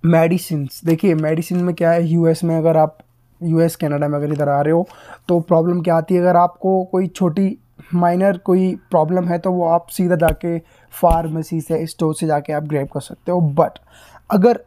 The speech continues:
आपको कोई थोड़ी टफ बीमारी होती है तो आप, you cannot go to the direct on pharmacy, you will not get these medicines, you have to go to the doctor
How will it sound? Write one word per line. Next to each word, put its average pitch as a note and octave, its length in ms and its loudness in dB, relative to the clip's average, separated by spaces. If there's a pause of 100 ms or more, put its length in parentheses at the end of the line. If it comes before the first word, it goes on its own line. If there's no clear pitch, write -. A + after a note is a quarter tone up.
आपको - 1040 -2
कोई E3 260 2 (120)
थोड़ी F3 340 0 (380)
टफ E3 200 2
बीमारी D#3+ 340 0
होती D#3+ 260 -4
है D#3 60 0
तो D#3 160 -2
आप, D#3+ 320 -2
you D#3+ 180 0
cannot D#3 340 -4
go D#3+ 240 0
to D3+ 160 -2
the D3+ 160 -2
direct D3 300 -4
on D3 120 -6
pharmacy, D3+ 480 -6 (120)
you F3+ 240 -2
will G3 240 0 (100)
not G3 320 0
get E3+ 200 0
these E3+ 180 -2
medicines, D#3+ 560 -4
you F#3 100 -2
have E3+ 180 -2
to F3 200 -4
go F3 120 2
to E3 180 -2
the D#3+ 100 -2 (800)
doctor E3+ 680 2